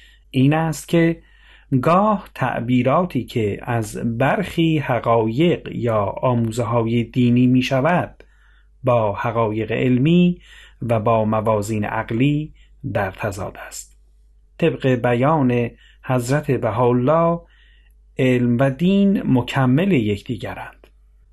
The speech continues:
آنها دو قطبی را تشکیل می‌دهند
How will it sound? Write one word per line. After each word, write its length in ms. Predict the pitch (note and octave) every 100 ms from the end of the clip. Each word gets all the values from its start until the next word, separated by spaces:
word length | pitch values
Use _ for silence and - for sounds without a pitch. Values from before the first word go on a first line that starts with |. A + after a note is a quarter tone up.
| _ _
آنها 600 | - C#3 A2 D3 D#3 E3 - _ _ C3 A#2
دو 100 | A#2
قطبی 420 | C3+ E3 G3 F#3
را 160 | F3+
تشکیل 520 | E3+ D#3+ C#3 - E3+ D3+
می‌دهند 640 | D#3 D3 D3 D3 C#3+ C#3+